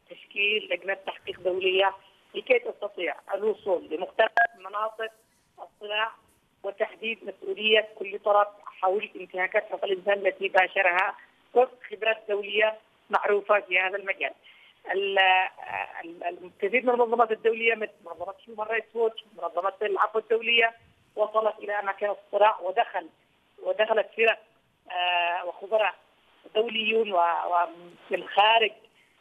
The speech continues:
آه، أطراف الصراع ومن خارج اليمن، آه، ودخلوا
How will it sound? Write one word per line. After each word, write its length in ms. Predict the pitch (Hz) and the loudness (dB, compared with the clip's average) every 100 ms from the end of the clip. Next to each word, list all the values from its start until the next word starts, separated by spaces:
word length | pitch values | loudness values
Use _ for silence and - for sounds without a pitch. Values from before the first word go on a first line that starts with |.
| - | -6
آه، 280 | 175 175 180 | -2 -2 -2
أطراف 360 | - 208 190 | -2 -2 -4
الصراع 320 | - 214 208 | -6 0 0
ومن 140 | 190 180 | -2 -4
خارج 380 | 196 233 233 220 | 0 0 0 -4
اليمن، 420 | 208 202 214 220 - - | -6 -4 -4 -6 -14 -6
آه، 480 | 190 180 170 175 | 2 4 6 4
ودخلوا 460 | 180 185 214 226 | 0 0 2 2